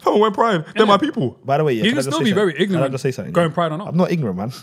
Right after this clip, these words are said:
Speaker 2: No, no, I didn't say,
Speaker 3: Oh,
Speaker 2: I didn't mean it in that sense,
Speaker 3: saying,
Speaker 2: but
Speaker 3: that's
Speaker 2: you know what I'm saying?
Speaker 3: <laughs> that hurt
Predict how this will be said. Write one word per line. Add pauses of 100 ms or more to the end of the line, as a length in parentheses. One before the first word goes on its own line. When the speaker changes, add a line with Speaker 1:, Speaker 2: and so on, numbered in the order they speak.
(200)
Speaker 2:
No,
no,
I
didn't
say,
Speaker 3:
Oh,
Speaker 2:
I
didn't
mean
it
in
that
sense,
Speaker 3:
saying,
Speaker 2:
but
Speaker 3:
that's
Speaker 2:
you
know
what
I'm
saying?
Speaker 3:
<laughs>
that
hurt